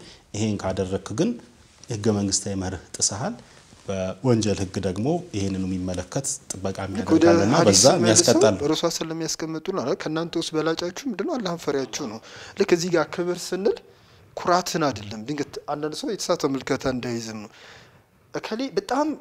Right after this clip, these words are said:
Speaker 2: መናጢ ድሃ ነው ወይም የኔ ቢጤ ነው ብለን፣ እከሌ ደግሞ ባለጸጋ ነው ወይም ባለስልጣን ነው ብለን መስጠት አይጠበ-፣ እ፣ ልዩ ቦታዎች የምንሰጥበት ሁኔታዎች አለ። ከህጉ ላይ ሲያስቀምጥልንም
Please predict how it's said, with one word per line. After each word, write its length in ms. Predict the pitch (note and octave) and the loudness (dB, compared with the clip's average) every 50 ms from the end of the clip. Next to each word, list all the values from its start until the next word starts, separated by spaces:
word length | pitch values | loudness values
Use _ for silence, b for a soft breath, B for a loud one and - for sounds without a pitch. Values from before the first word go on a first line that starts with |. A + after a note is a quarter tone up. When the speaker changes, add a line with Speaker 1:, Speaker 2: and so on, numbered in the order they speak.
| - _ - | -12 _ 0
Speaker 2:
መናጢ 340 | D3 D#3+ F#3 G3 G3 F#3+ G3 G3 | 2 4 6 6 4 4 2 0
ድሃ 140 | D3 C#3 C3+ C#3 | 0 0 0 0
ነው 120 | D3 F3+ B3 | 0 0 2
ወይም 200 | - E3 F#3 C4+ | 4 4 4 4
የኔ 140 | A#3 G3 F#3+ G3 | 2 2 0 0
ቢጤ 180 | F3+ F3 F3 F3 | -2 -2 0 0
ነው 160 | E3 D#3+ D#3+ D3+ | 2 2 2 2
ብለን፣ 280 | C#3+ G#3 D#3+ G#3 G4+ A#4 - - | 2 4 4 4 4 4 -2 -8
እከሌ 240 | E3 C#3+ - - F3+ | -8 -6 -6 -4 -4
ደግሞ 180 | F#3+ F#3+ G#3 G3 | 2 2 2 2
ባለጸጋ 500 | E3+ E3 G3 G#3+ G3+ - F3+ F3+ D#3 C#3+ D3+ D3 | 2 0 0 0 0 2 0 0 2 2 2 4
ነው 120 | D#3+ F#3+ | 2 2
ወይም 160 | F#3+ E3+ F3 | 0 -2 0
ባለስልጣን 580 | - C#3+ D3+ E3 E3 - - E3 - - E3+ E3+ | 2 2 0 0 -2 -6 -8 -6 -2 -2 0 0
ነው 120 | F3 F3 | 0 -2
ብለን 200 | E3+ F3+ G3 D4+ G4 - | -2 0 -2 -2 -2 -4
መስጠት 340 | F3+ F3 - - F3+ E3 - | -6 -6 -4 -6 -6 -6 -6
አይጠበ-፣ 460 | C3 B2 - - C3 A2 A2+ B2 B2 - - | -10 -10 -10 -12 -14 -12 -10 -12 -10 -10 -8
እ፣ 80 | C#3 C3+ B2+ B2+ B2 A#2+ A#2+ B B B B B B B2+ C3+ | -8 -6 -4 -4 -4 -4 -6 B B B B B B -4 -2
ልዩ 240 | C3 C3 D#3 F#3 F#3 G#3 | 0 4 4 8 8 8
ቦታዎች 380 | F3+ F#3 F3 E3+ E3+ D#3+ D#3 | 8 8 6 6 2 -2 -2
የምንሰጥበት 680 | - D#3+ D#3 D#3 D3+ - D#3+ D#3 - D3+ D3 D#3 D3 - | -4 -6 -6 -6 -6 -6 -6 -8 -8 -4 -4 -4 -2 -2
ሁኔታዎች 440 | - D3+ D3+ C#3+ - D#3 D3+ D3 - | -4 -4 -4 -2 0 -2 -2 0 -4
አለ። 140 | B2 A#2 - | -6 -6 -6
ከህጉ 260 | - - - F3 E3+ F3+ G#3 | -4 -2 -2 0 0 2 2
ላይ 120 | G#3+ G#3 G3 | 2 2 2
ሲያስቀምጥልንም 920 | - F#3+ F#3+ F#3 - - G3 F#3+ G3 G3 G3 G#3 G3+ G#3 A#3 C4+ G#4 B4 | 2 0 0 0 0 -2 -2 -2 -2 0 2 2 4 4 4 4 2 0